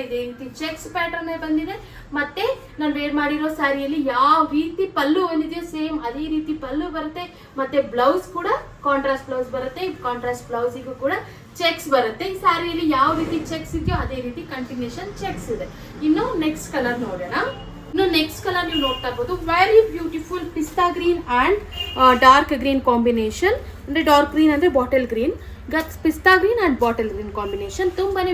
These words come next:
ಬ್ಯೂಟಿಫುಲ್ ಕಲರ್ ಕಾಂಬಿನೇಷನ್ಸ್ ಇದೆ, ನೀವು ನೋಡ್ತಾ ಇರ್ಬೋದು ಎಷ್ಟು ಬ್ಯೂಟಿಫುಲ್ ಆಗಿದೆ ಅಂತ. ಈಗ ನಾನ್ ವೇರ್ ಮಾಡಿರೋ ಸ್ಯಾರಿ, actually ನಾನು ಕಲರ್ ಹೇಳಿಲ್ಲ, ನಾನ್ ವೇರ್ ಮಾಡಿದ್ದು white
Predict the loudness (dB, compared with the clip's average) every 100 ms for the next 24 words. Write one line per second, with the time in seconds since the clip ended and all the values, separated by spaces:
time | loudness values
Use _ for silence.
0 | -2 -2 -2 -2 -2 -2 0 -2 0 -2
1 | -2 -4 -2 -2 -4 -4 -6 -4 -4 -6
2 | -8 -8 -8 -14 -10 -8 -4 -4 -2 -4
3 | -4 -4 -4 -4 -2 -4 -6 -10 -8 -6
4 | -6 -6 -4 -6 -6 -8 -10 -10 -8 -8
5 | -12 -12 -6 -4 0 2 2 2 -2 -2
6 | -4 -4 -6 -6 -4 -4 -6 -8 -10 -10
7 | -6 -6 -6 -6 -6 -6 -6 -8 -6 -4
8 | -2 -2 -2 -4 -4 -8 -6 -6 -4 -2
9 | -2